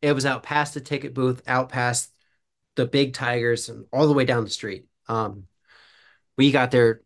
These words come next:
I think, an hour, two hours early before he was supposed to start signing, and we still had to wait by the ticket booth. So, um,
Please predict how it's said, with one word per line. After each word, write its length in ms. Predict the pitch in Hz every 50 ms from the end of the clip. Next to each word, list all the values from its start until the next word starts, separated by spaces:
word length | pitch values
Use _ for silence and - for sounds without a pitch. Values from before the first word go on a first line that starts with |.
| _ _ -
I 120 | 117 120
think, 360 | 117 127 123 104 - - - - -
an 260 | 123 120 117 113 - -
hour, 500 | - 123 135 143 139 143 139 135 131 127
two 240 | 131 - - 151 143
hours 300 | 131 131 135 135 127 139
early 440 | 135 135 135 139 143 143 143 - _ _ _ _ _ _ _ _ _ _ _ _
before 460 | - 123 123 - 131 127 127 123 123
he 100 | 110 123
was 100 | 131 131
supposed 240 | 127 - 135 131 127
to 60 | -
start 240 | 117 - 131 127 123
signing, 320 | - 127 127 127 127 123 113
and 120 | 110 101
we 100 | 107 113
still 180 | 110 - 123 113
had 80 | 110
to 80 | 107 104
wait 160 | 113 113 107
by 100 | 110 107
the 80 | 104 101
ticket 240 | - 110 107 107
booth. 220 | 98 101 101 - _ _
So, 420 | - - - 120 110 104 98 95 _ - - - - - - _ _ _ -
um, 420 | - 120 113 110 107 101 98 90